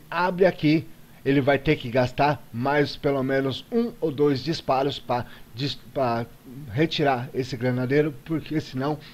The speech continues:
saqueadores que vierem por essa região vão ser danificados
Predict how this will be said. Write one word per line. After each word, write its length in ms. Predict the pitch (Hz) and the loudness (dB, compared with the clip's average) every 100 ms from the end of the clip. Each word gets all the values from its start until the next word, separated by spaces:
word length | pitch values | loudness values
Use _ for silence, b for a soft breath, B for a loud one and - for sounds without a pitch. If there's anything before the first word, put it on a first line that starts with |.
| B B | B B
saqueadores 720 | - - 170 175 143 131 127 | -6 -4 -2 0 0 0 -2
que 120 | - 139 | -4 -6
vierem 360 | 117 127 139 | -2 0 0
por 180 | 127 135 | -2 0
essa 260 | 147 147 147 | 0 2 0
região 380 | 139 123 147 143 B B B - 107 | 0 2 2 0 B B B -16 -4
vão 180 | 110 143 | 0 0
ser 220 | - 143 | 0 -2
danificados 1000 | 127 143 151 151 156 - 131 127 120 - | 2 2 2 0 -4 -2 0 0 -4 -10